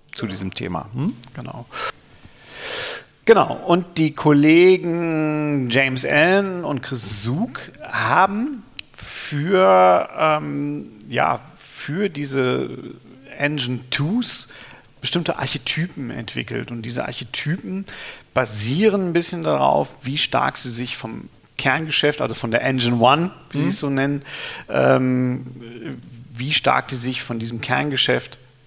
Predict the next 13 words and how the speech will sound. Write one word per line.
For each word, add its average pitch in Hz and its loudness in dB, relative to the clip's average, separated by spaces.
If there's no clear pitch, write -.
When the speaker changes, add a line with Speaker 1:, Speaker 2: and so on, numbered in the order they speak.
Speaker 2:
differenzieren. 110 -6
Speaker 1:
Also 131 0
passt - -2
ganz - -2
gut 185 -4
hier 160 -2
zu 143 -6
diesem 123 -4
Adjacency-Modell, 170 -2
was - -2
ja 143 2
auf - -2
der - -2